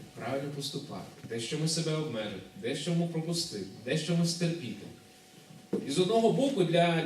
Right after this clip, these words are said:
людей ззовні це виглядає, ну, ну що ж це люди? Вони не насолоджуються життям. Вони обділені, вони найнещасніші. І Павло каже, якщо це була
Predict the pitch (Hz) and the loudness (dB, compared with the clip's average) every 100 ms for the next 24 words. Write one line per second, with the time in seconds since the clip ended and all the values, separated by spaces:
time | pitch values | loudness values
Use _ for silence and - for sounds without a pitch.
0 | 175 170 214 180 - 262 311 226 160 180 | 2 4 4 4 4 2 2 0 4 4
1 | 180 180 190 185 190 196 - 190 175 269 | 4 4 4 4 2 -4 -6 -8 -4 -4
2 | - 208 170 120 120 180 220 233 233 269 | -2 -2 0 0 0 0 2 4 4 6
3 | 254 254 254 269 - 294 - - - - | 6 6 4 4 6 4 2 0 -2 -8
4 | - - - - - - - - - 254 | -12 -18 -18 -16 -14 -12 -6 2 4 6
5 | 269 214 185 294 311 233 156 120 120 190 | 6 6 4 2 2 4 2 0 0 2
6 | 254 269 277 277 - 311 269 - 165 - | 6 8 8 6 2 2 2 2 0 -2
7 | - - - - - - - - - - | -6 -10 -14 -20 -20 -20 -20 -14 -12 -10
8 | - 175 254 262 277 233 170 - 277 302 | 0 4 6 4 4 6 6 6 0 -2
9 | - - - - - - 233 220 214 | -6 -16 -20 -20 -8 0 0 2 2